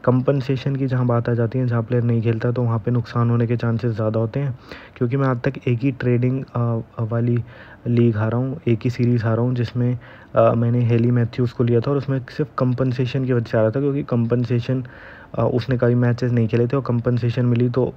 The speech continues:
फिर वो काफ़ी डिक्लाइन हो जाता है। ठीक है, तो इसलिए ये थर्ड चॉइस हो सकता है। विलियम को आप लोग बाय कर सकते हो, but ये मैं टॉस के बाद आप लोगों को बताऊँगा बाय करना है कि नहीं, but मेरे हिसाब से खेलेगा, और खेलेगा तो वन डाउन या टू डाउन ही खेलेगा,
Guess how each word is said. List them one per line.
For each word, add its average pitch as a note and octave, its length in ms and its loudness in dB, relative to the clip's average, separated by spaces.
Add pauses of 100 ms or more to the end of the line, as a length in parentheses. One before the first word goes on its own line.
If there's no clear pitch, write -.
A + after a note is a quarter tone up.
(140)
फिर A#2 100 2
वो A#2+ 300 2 (120)
काफ़ी A#2+ 240 0
डिक्लाइन A2+ 380 2
हो A2 80 0
जाता G2+ 260 -2
है। G2 60 -4
ठीक A#2 200 0
है, C3 160 -2 (600)
तो B2+ 80 2
इसलिए A#2+ 260 2
ये A#2+ 360 4 (180)
थर्ड A#2 160 4
चॉइस A#2 300 0
हो A#2+ 80 0
सकता - 280 -2
है। C3 60 2
विलियम A#2 280 2
को A#2 100 -2
आप A2+ 160 0
लोग A2 120 0
बाय A2+ 160 2
कर A#2 100 2
सकते - 300 -2
हो, D3 100 0 (420)
but A#2+ 160 2
ये A#2+ 80 4
मैं B2 140 2
टॉस A#2 240 0
के B2+ 100 -2
बाद A#2 140 4
आप A2+ 180 -2
लोगों A#2 120 2
को A2 60 0
बताऊँगा A2+ 300 0
बाय A#2+ 200 2
करना A2+ 240 0
है G#2+ 80 0
कि A2+ 80 -2
नहीं, C3 200 -2 (1000)
but A#2 120 0 (280)
मेरे A#2+ 200 2
हिसाब A#2 200 -2
से A#2+ 140 -4
खेलेगा, A2+ 440 0 (320)
और A2 60 -6
खेलेगा A#2+ 360 2
तो A#2+ 120 -2
वन A2+ 240 0
डाउन A#2+ 220 0
या B2 100 2
टू A#2 200 0
डाउन A2+ 220 0
ही A2 140 -2
खेलेगा, G#2+ 420 -2